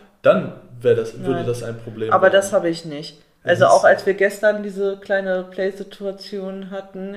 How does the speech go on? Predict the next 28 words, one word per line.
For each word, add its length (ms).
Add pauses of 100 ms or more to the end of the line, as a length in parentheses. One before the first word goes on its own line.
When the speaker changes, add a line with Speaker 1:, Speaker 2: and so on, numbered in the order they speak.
(120)
Speaker 2:
egal 360
was 140
vorher 340
für 160
Gespräche 600
waren, 380 (680)
du 120
bist 280
zu 120
hundert 540
Prozent 420
real, 220
wenn 180
du 80
das 220
machst. 340 (640)
Und 160
ich 140
hab 160
keinerlei 480
Probleme, 420
das 160
abzunehmen, 600
und 120
ich 120
hab 160
auch 160
nicht 420